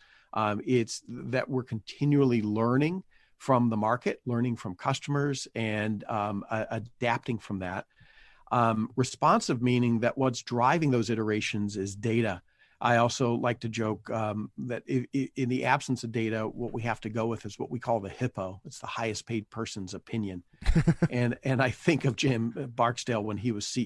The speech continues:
Speaker 1: E O of Netscape. And he, uh, used to say, "Look, if we're gonna go with data, let's go with data.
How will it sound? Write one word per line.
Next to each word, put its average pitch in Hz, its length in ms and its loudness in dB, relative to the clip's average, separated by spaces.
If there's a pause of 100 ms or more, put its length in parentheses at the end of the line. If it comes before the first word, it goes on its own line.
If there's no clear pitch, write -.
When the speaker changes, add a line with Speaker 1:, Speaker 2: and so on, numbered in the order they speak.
(120)
Speaker 1:
E 110 60 0
O 104 140 -2
of 95 160 -8
Netscape. - 480 -4 (420)
And 113 180 -2
he, 123 400 0
uh, 113 160 -2
used 123 260 0
to - 40 -6
say, 123 160 0
"Look, 127 220 2
if 131 80 -4
we're 160 80 0
gonna 202 140 2
go 202 80 4
with 160 120 2
data, 110 240 2
let's 113 200 -2
go 139 100 4
with 127 140 2
data. 98 340 0